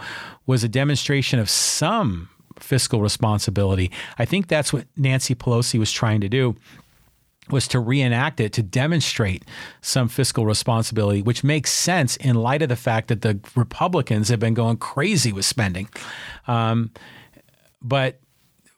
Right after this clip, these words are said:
I don't know, was that for show? M-, maybe it was. I don't know. But when Ocasio-Cortez came out against payco, I was very disappointed. But then the following,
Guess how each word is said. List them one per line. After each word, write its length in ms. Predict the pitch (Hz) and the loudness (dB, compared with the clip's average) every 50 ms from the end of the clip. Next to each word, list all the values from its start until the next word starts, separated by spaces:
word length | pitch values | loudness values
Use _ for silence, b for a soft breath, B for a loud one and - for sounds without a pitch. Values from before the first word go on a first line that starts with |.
| _ - | _ -6
I 120 | 123 135 | -2 -2
don't 100 | 151 165 | 0 0
know, 140 | 165 139 110 | 0 0 0
was 160 | 107 110 101 | 0 0 0
that 220 | 120 127 139 - - | 0 0 0 -2 -4
for 160 | - 156 135 | -2 -2 0
show? 480 | - - - 160 147 147 156 151 156 - - | 0 0 0 0 0 0 0 -4 -6 -4 0
M-, 140 | 113 117 107 - - | 0 0 0 0 -2
maybe 380 | 135 123 127 139 139 131 139 | -2 0 2 2 2 2 2
it 120 | 135 117 113 | 0 2 2
was. 360 | 127 131 120 101 95 90 - | 2 2 2 0 -2 -4 -4
I 140 | - 120 131 | -2 0 0
don't 160 | 135 143 147 | 2 2 2
know. 240 | 147 143 123 104 98 98 | 2 2 0 -2 -2 -2
But 220 | - 131 120 113 B B B B B B - _ - | 0 0 0 0 B B B B B B -20 _ -4
when 180 | 131 135 135 | -2 0 2
Ocasio-Cortez 880 | 135 131 - - 165 175 - - 165 147 127 - 139 127 - 147 139 127 | 2 0 0 0 0 0 0 0 0 -2 0 0 -2 0 2 2 0 0
came 240 | - - 135 127 123 | 0 0 0 2 2
out 100 | 120 113 | 2 2
against 340 | 110 101 123 127 131 - - | 2 2 0 0 0 0 0
payco, 280 | - 120 101 - 113 104 | 0 0 0 0 0 0
I 160 | 98 117 123 | 2 2 2
was 180 | 113 104 92 | 2 2 0
very 280 | 98 104 135 143 135 123 | 0 0 0 2 2 2
disappointed. 560 | 117 104 - - - - 120 113 107 98 95 B B B B B B B B - - | 0 0 -2 -2 -2 2 2 4 2 2 0 B B B B B B B B -14 -6
But 140 | - 147 123 | -4 -4 -2
then 320 | 113 175 214 233 226 - - _ _ - | 0 0 0 0 0 -2 -6 _ _ -4
the 140 | 147 143 131 | -2 -2 0
following, 680 | - - 170 190 233 240 202 151 139 127 120 117 104 | 0 0 0 0 2 0 0 0 2 2 0 0 -2